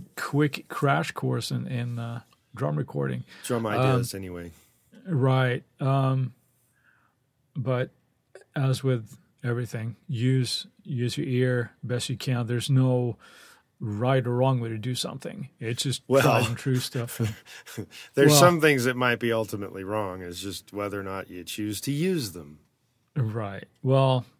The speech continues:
Speaker 1: let's use the term experimental, shall we?
Speaker 2: <laughs> Yeah, there you go.
Speaker 1: You know?
Speaker 2: It becomes very experimental.
Speaker 1: Right. Um, but, but there are obviously ways of, now, there's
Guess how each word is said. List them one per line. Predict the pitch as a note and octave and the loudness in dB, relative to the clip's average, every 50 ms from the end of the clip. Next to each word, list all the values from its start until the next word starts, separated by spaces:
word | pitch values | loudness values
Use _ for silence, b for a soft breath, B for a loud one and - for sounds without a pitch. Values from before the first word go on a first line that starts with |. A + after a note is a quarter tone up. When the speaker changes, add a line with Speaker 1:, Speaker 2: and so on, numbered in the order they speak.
| _ _ _ _ _ - E3 | _ _ _ _ _ -12 -8
Speaker 1:
let's | C3 B2 B2 - - - | -6 -6 -6 -6 -6 -4
use | C3 B2 B2 A#2 G#2+ - | -4 -2 -2 -4 -4 -6
the | - B2 | -10 -10
term | - - B2 A#2 A#2+ C3 | -6 -6 -6 -4 -6 -8
experimental, | B2+ A2 - - - - B2 A#2+ A#2+ A#2 A2+ A2 A2+ A2+ A2 - - - - | -8 -8 -8 -8 -6 -4 -4 -4 -4 -4 -4 -6 -6 -6 -6 -8 -10 -10 -8
shall | C#3 - - - - - | -8 -8 -8 -8 -8 -8
we? | - - C3+ - | -8 -10 -8 -6
Speaker 2:
<laughs> | - - | -2 2
Yeah, | D3+ C#3 A#2+ - C#3+ C3+ A#2+ B2+ | 2 2 4 4 4 2 2 2
there | - C#3 C3 B2 - | 0 0 -2 0 0
you | B2 | -2
go. | A2 A2+ G2+ A#2+ B2+ | -4 -2 -2 0 0
Speaker 1:
You | A#2 | 0
know? | A#2+ | 0
Speaker 2:
It | A#2 | 0
becomes | B2+ A#2 - B2+ B2+ G#2 | -2 -2 0 -2 -2 -2
very | F#2+ A2+ D3 D#3 D#3+ D3+ C3 | 2 2 4 4 4 2 0
experimental. | B2+ A2+ - - - - B2 A#2 G#2+ F#2 F2+ F2+ F2 F2+ - - C#2 C2+ C2+ - B B B B B B B | 0 0 0 -2 -2 -2 -6 -6 -6 -8 -10 -10 -14 -14 -14 -16 -16 -16 -18 -20 B B B B B B B
Speaker 1:
Right. | F#3+ D#3+ B2+ A#2+ A#2+ A#2+ A#2+ A#2 B2 - - _ _ _ - | -4 -2 0 0 0 0 -2 -4 -6 -10 -12 _ _ _ -4
Um, | - D3+ C3+ C3 C3 B2+ B2+ B2 B2+ B2+ B2+ - _ - - - | 0 2 2 4 4 2 2 0 -2 -4 -6 -8 _ -6 0 4
but, | C#3+ - D#3 | 4 4 6
but | D#3 E3 D#3 | 4 4 6
there | - E3 D#3 D#3+ D#3+ | 6 8 8 8 8
are | D#3+ D#3+ D#3+ E3 F3+ | 8 8 8 6 6
obviously | F#3 E3 D#3 C#3 C#3+ C3+ - - C3+ | 4 4 4 4 2 0 2 2 2
ways | B2+ A#2+ C3 C3 C3 C3 B2+ - | 2 2 2 2 2 2 2 2
of, | D3 C3 A#2+ B B B B B B - | 0 -2 -2 B B B B B B -2
now, | D3 D3 D#3 - - _ _ _ _ _ _ _ _ _ _ _ _ _ _ _ _ - | -2 -2 -2 -4 -8 _ _ _ _ _ _ _ _ _ _ _ _ _ _ _ _ -4
there's | - D3 C3 F3 F3 E3 D3+ B2+ - | -2 0 4 6 6 6 6 4 0